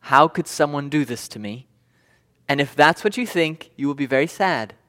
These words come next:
It will not be a very fun experience for you. You will be counting up how much money you're about to lose in fixing that, okay? But there's an alternative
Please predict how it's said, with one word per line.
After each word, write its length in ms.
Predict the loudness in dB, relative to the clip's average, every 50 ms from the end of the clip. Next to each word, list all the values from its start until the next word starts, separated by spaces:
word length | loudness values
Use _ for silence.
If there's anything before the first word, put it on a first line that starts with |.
| _ -10
It 80 | -8
will 80 | -8 -4
not 220 | -2 -2 -2 0
be 80 | 0 -2
a 40 | 0
very 220 | 2 2 2 0
fun 220 | 0 0 -2 -2
experience 580 | -2 -4 -6 -6 -2 0 0 2 0 -2 -4 -8
for 160 | -8 -6 -4
you. 100 | -4 -4
You 180 | -4 -2 0 0
will 100 | 2 2
be 200 | 2 2 2 0 -4 -14 -20 -18 _
counting 360 | 0 6 6 6 6 8 6 6
up 140 | 4 6
how 100 | 4 2
much 220 | 2 2 2 0 0
money 260 | 2 4 4 4 2
you're 200 | 2 4 4 4
about 260 | 6 6 4 4 2
to 80 | -2 -2
lose 300 | -2 -2 -2 -2 -6 -8
in 80 | -12
fixing 520 | -14 -12 -12 -12 -12 -10 -10 -10 -10 -8 -8
that, 180 | -8 -10 -10 -12 _ -20 -20 -20
okay? 280 | _ 2 4 4 4 2 -2 -10 -20 -20 -20 -20 -20 -20 -20 -20 -20 -20 _ _
But 160 | 4 4 10
there's 220 | 10 10 10 10 8
an 100 | 6 6
alternative 760 | 6 6 6 6 4 4 4 6 4 2 2 0 -2 -8 -18